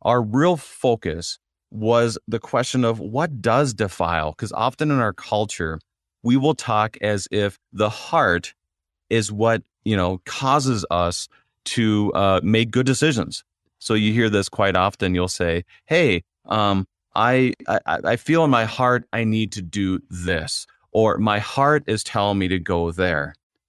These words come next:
Now, in Scripture, when it speaks about the heart, it speaks about often faith. And this will makes it even more kind of, uh, um, questionable, because we can sometimes say, "What's on my heart is what God is telling me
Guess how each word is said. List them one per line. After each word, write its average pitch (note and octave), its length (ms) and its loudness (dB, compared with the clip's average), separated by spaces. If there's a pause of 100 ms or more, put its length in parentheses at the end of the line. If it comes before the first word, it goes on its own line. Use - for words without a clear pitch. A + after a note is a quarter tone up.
(160)
Now, C#3+ 180 4
in C3+ 80 4
Scripture, F#3+ 400 0
when A2 120 4
it G2+ 40 0
speaks - 320 -6
about F2+ 240 -2
the F2+ 80 -4
heart, E2+ 360 -2 (260)
it B2 80 -6
speaks E3 260 -4
about B2 300 2 (200)
often G#2 460 -2 (160)
faith. - 760 -2 (220)
And A2 160 0
this D3 140 -2
will D3+ 80 0
makes G#2+ 240 0
it G2+ 60 0
even F2+ 160 0
more A2+ 680 4
kind G2+ 300 -2
of, E2 180 -4
uh, E2 220 -6 (420)
um, E2 500 0
questionable, G#2+ 680 0
because G2+ 360 -2
we A#2 160 -2
can A2+ 200 -2
sometimes B2 440 -2
say, G2 260 0 (240)
"What's A#2 200 0
on B2+ 180 4
my G2+ 200 2
heart G2 580 0 (760)
is G#2+ 200 -2
what G#2+ 280 2 (200)
God A2+ 320 4
is A2 100 0
telling G2+ 380 0
me F2 300 0